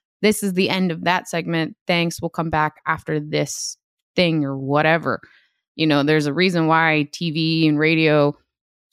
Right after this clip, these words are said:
have these segments that go on for such and such amount of time. And then they're like, "Okay, this is the close of this scene or this," and then you go into something else.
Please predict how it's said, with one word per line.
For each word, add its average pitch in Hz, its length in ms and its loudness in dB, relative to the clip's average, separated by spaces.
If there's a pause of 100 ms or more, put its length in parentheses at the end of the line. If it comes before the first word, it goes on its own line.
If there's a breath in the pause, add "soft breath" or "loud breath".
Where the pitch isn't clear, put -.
have 160 240 -4
these 147 180 -2
segments 160 380 0
that 139 160 -4
go 151 160 2
on 151 180 4
for 147 120 -6
such - 220 -6
and 147 100 0
such - 220 -4
amount 156 240 0
of 151 60 -6
time. 214 420 2
And 165 120 0
then 156 100 0
they're 151 100 0
like, 147 200 -2
"Okay, 147 240 -4
this 131 200 -4
is 156 120 -12
the 151 80 -8
close 165 340 -2
of 170 120 -6
this 220 200 0
scene 185 400 0
or 143 160 -2 (100)
this," 170 540 -4
and 151 160 0
then 143 140 2
you 139 160 0
go 156 240 4
into 185 140 0
something 208 340 0
else. 294 400 -2